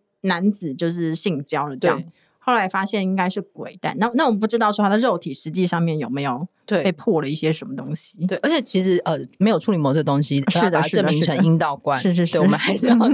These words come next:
Speaker 2: 再
Speaker 1: <laughs> 一不小心用了一些古代的用语。<laughs>
Speaker 2: 好，我在查的时候，就是查到一个，呃，香港的很有名的狐仙传说，它好像是有名的都市传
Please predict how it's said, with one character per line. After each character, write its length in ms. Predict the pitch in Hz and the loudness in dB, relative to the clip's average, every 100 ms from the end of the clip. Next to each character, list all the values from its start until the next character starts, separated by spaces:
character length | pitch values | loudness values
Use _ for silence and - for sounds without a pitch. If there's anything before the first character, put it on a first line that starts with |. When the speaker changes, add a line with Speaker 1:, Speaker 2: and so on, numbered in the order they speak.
| 233 | 2
Speaker 2:
再 180 | 240 - 349 | 0 0 -4
Speaker 1:
<laughs> 120 | 349 | 0
一 80 | 226 | 0
不 140 | 320 | 0
小 180 | 339 180 | 0 0
心 220 | 185 208 | 2 2
用 160 | 262 208 | 4 2
了 80 | 202 | 2
一 80 | |
些 320 | 226 214 269 226 | 2 0 0 -2
古 180 | 196 | -4
代 160 | 170 220 | -2 0
的 80 | 185 | 2
用 240 | 220 175 | 2 2
语。 120 | 165 - 185 262 - 440 | -2 -2 -4 -2 -2 -2
<laughs> 480 | 381 415 392 415 _ | -2 -6 -10 -14 _
Speaker 2:
好， 220 | - - _ | -8 -8 _
我 120 | - 190 | -4 0
在 120 | 311 | -2
查 200 | 330 180 | -2 -4
的 140 | 160 160 | -2 -2
时 240 | - 151 | -2 -2
候， 260 | 180 165 139 | 2 0 0
就 140 | 185 | -2
是 320 | 175 175 151 - _ - _ | 0 0 0 -4 _ -20 _
查 180 | - 170 | -4 -2
到 180 | 226 202 | 0 -2
一 80 | 190 | -2
个， 480 | 185 156 147 139 - - | 0 2 2 0 -6 -6
呃， 180 | 147 | -4
香 240 | 139 202 208 | 0 0 0
港 220 | 165 139 | -2 -2
的 180 | 139 131 | -4 -2
很 140 | 151 | 0
有 120 | 175 | 0
名 160 | 143 135 | -2 -4
的 120 | 135 | -6
狐 160 | 147 139 | -4 -4
仙 200 | 156 147 | -2 -4
传 240 | - 131 | -4 -8
说， 160 | - 156 | -4 -2
它 100 | 233 | 0
好 40 | |
像 100 | 190 | 0
是 80 | 226 | 0
有 120 | 180 | 0
名 120 | 143 | -2
的 60 | 147 | -2
都 160 | 165 170 | -2 0
市 140 | 165 | -2
传 200 | - | -4